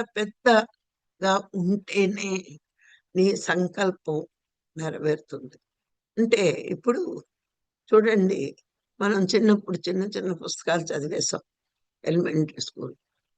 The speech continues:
మరి కాలేజీ, యూనివర్సిటీకి వెళ్ళినప్పుడు పెద్ద పెద్ద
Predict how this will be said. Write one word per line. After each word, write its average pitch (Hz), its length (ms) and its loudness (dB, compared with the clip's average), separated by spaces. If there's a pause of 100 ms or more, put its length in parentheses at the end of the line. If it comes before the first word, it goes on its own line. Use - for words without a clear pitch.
(140)
మరి 175 100 0
కాలేజీ, 202 720 4
యూనివర్సిటీకి 185 840 0
వెళ్ళినప్పుడు 170 400 -6 (140)
పెద్ద 135 200 -4
పెద్ద - 340 -8